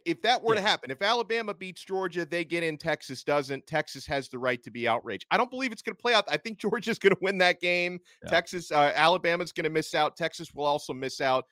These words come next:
Speaker 1: So those complaints will not be as loud for that reason. But it is absolutely unfair. And, and that's why, that's why we need a twelve team playoff. That's why we need a field that's bigger than the one that we currently have, because there are way too many opportunities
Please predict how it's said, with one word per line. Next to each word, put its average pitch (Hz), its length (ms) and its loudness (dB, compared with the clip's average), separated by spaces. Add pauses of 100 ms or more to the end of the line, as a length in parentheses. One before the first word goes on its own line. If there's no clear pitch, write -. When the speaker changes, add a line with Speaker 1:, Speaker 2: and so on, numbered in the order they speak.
(120)
Speaker 1:
So - 160 -4
those 165 240 0
complaints 156 480 -8
will 139 100 -6
not 131 220 -2
be 123 140 -4
as 110 120 -6
loud 120 300 0
for 113 80 -14
that 110 220 -2
reason. 135 340 -10
But 123 160 0 (380)
it 165 120 4
is 240 160 0
absolutely 156 600 2
unfair. 135 580 -2
And, 135 200 -2
and 135 120 -6
that's 160 240 -4
why, 143 320 0
that's 131 240 -8
why 139 140 0
we 123 100 -6
need 117 180 -6
a 101 40 -8
twelve 110 320 -4
team 98 220 -12 (100)
playoff. 101 320 -2
That's 107 220 -6
why 120 160 0
we 110 120 -10
need 107 200 -6
a 95 40 -6
field 101 380 -6
that's 90 160 -16
bigger 101 260 -6
than 92 140 -10
the 90 60 -6
one 92 200 -6
that 85 80 -12
we 90 120 -14
currently 95 440 -10
have, 113 280 4 (280)
because 117 320 0
there 117 180 2
are 104 120 2
way 127 360 0
too - 260 -12
many 117 260 -2
opportunities 104 880 -2